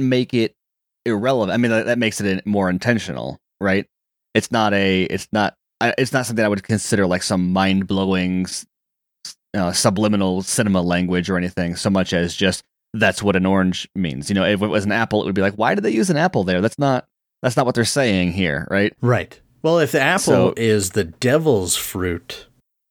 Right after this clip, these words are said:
Speaker 2: then an orange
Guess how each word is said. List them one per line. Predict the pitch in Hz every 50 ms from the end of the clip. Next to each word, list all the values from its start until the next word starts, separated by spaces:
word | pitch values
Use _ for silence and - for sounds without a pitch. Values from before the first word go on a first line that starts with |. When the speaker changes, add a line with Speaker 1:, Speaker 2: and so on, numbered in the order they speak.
| _ _ _ _ _ _ _ _ _ _ _ _ _ _ _ _ -
Speaker 2:
then | 120 98 110 117 110 110 110 110 107 104 104 101 101 107 - _ _ _
an | 107 104 101 98 104 - - _ _
orange | 127 131 143 156 156 135 107 98 90 90 90 90 92 - - - - -